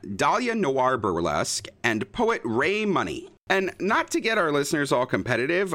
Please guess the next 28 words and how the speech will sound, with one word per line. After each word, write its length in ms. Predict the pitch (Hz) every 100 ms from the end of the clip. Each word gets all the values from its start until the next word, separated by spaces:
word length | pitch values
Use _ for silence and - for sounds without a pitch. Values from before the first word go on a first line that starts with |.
| -
but 340 | 117 139 135
in 260 | 151 151 147
true 320 | - - 226
Rocky 400 | 190 180 226 220
fashion, 640 | 220 175 170 - 101 110 120 _ _ _ _ -
there 240 | 98 143
will 280 | 147 160 -
also 340 | 220 269 180
be 240 | 113 123 123
a 160 | 117 123
best 400 | 104 143 - -
dress 260 | 131 131
contest 720 | - 135 104 110 92 98 - - _ _ _
at 240 | 165 151 -
this 180 | 147 -
fashion 380 | 139 113 95
show. 420 | 90 - 62 - - _ _ _ _ -
So, 300 | - 165 156
like, 400 | 139 127 110 - _
no 280 | 85 90 151
pressure 420 | - 185 254 294
or 120 | 269 277
anything, 920 | 269 294 277 269 269 262 233 202 110
but 400 | - 131 131 123 - _
if 200 | 135 -
you're 180 | 160 277
gonna 260 | 311 294
go, 580 | 208 139 170 190 202 202